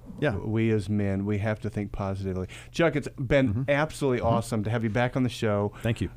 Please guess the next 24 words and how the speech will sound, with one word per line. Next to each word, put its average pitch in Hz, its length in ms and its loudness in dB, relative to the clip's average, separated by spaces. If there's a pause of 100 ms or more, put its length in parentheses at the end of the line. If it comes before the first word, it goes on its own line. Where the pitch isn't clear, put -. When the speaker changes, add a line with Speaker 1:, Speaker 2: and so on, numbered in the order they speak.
Speaker 2:
Um, 110 500 2
thank 131 320 0
you 123 80 2
for 110 160 -4
coming. 131 500 2
Thanks 135 300 0
for - 100 0
Speaker 1:
Mm-hmm. - 60 -4
Speaker 2:
sharing, 120 420 2
uh, 104 280 2
this 110 340 -2
research 123 680 0
and, 110 420 0
you 117 120 0
know, 110 60 2
really 113 480 2
what's 110 380 -2
really 107 400 2 (400)
right 107 260 0
Speaker 1:
Mm-hmm. 104 40 2
Speaker 2:
out 101 100 4
of 98 60 0
the 92 60 -4
Bible. 90 420 -2